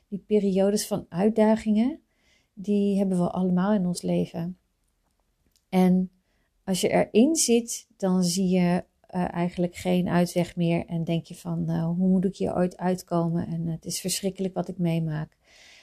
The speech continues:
Maar uiteindelijk kom je er weer uit. En, eh, je komt eruit doordat je stilstaat bij wat je allemaal al kan. En, eh, en alle kracht die je in je hebt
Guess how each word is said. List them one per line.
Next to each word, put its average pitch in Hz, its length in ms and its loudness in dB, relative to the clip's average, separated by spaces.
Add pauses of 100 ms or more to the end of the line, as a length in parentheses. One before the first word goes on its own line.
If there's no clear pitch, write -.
(260)
Maar 165 540 -2 (640)
uiteindelijk 175 1000 2 (520)
kom 180 220 -4
je 151 60 -4
er 160 140 -14
weer 156 140 -8
uit. 185 560 0
En, 170 540 -6
eh, 160 300 -10 (120)
je 175 120 -4
komt 220 320 0
eruit 208 720 -2
doordat 196 560 0
je 196 300 0 (600)
stilstaat 214 880 2
bij 180 160 -2
wat 180 180 0
je - 80 -10
allemaal 185 380 0
al 185 160 -4
kan. 180 440 -2 (580)
En, 175 600 2
eh, 175 460 0 (240)
en 175 340 -4
alle 202 260 2
kracht 214 400 -2
die 208 140 -2
je 196 120 -4
in 220 180 6
je 220 100 6
hebt 180 400 -2